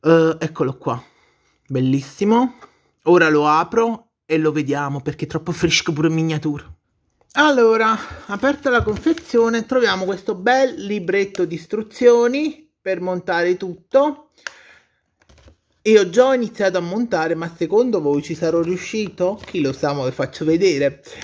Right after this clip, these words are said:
Allora, questa è tutta la collezione, c'è anche questa che non ho preso perché io non saprei assolutamente montarla, infatti adesso vedrete. Eccola qua.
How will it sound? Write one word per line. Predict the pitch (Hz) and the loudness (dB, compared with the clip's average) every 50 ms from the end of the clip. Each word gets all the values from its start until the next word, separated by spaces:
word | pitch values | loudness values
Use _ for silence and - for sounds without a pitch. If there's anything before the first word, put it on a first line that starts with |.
| - - - | -16 -4 0
Allora, | 156 151 147 151 | 0 0 2 2
questa | - 202 196 - - | 0 -2 0 -2 -6
è | - | -6
tutta | - 202 190 - - 180 | -6 -8 -8 -2 -2 0
la | 165 160 156 | 0 0 0
collezione, | 160 151 147 143 143 - - - 165 151 147 151 151 156 151 | 0 0 0 0 -2 -6 -6 -2 0 0 0 0 -2 -4 -6
c'è | 156 - 156 | -4 -4 -2
anche | 139 143 147 147 - 147 131 | -2 -2 -4 -4 -6 -6 -2
questa | - 160 170 175 175 - - 156 | 0 2 2 2 0 0 -2 -2
che | 131 - 143 143 143 151 151 147 | -2 -2 -4 0 2 2 2 2
non | 143 151 175 196 | 2 0 -2 0
ho | 196 180 - - | 0 -2 -4 -4
preso | - 180 185 190 202 202 - - - | -4 0 2 2 2 2 0 0 -2
perché | - 165 160 160 - 170 | -2 -4 -6 -4 -6 -4
io | 160 156 160 160 156 | -4 -2 -2 -2 -2
non | 156 156 156 156 | -4 -6 -8 -8
saprei | 156 160 143 - 156 151 147 | -8 -8 -6 -4 -2 -2 -2
assolutamente | 147 147 - - 151 143 147 147 147 151 151 151 151 | -2 -4 -4 -4 -4 -2 -2 -2 -2 -2 -2 -2 -2
montarla, | 151 151 151 151 151 151 151 139 139 143 143 | -4 -2 -2 -4 -4 -4 -2 -2 -2 0 -2
infatti | 131 135 - 135 135 131 - 143 | -2 -2 -4 -6 -6 -4 -2 -2
adesso | 127 135 131 - - 143 | -2 -2 -4 -6 -8 -4
vedrete. | 131 139 135 135 143 147 147 151 151 - 196 208 233 247 - - _ _ _ _ _ _ _ _ _ _ _ _ _ _ - _ _ _ _ _ - - - - - _ - - _ _ - _ _ - | -4 -4 -2 0 0 0 0 0 0 -2 -2 -2 -2 -2 -6 -10 _ _ _ _ _ _ _ _ _ _ _ _ _ _ -20 _ _ _ _ _ -16 -16 -16 -20 -20 _ -20 -20 _ _ -20 _ _ -8
Eccola | 139 131 - - 135 123 117 | -8 -4 -2 0 0 0 -2
qua. | - - - 110 | -4 -8 -8 -8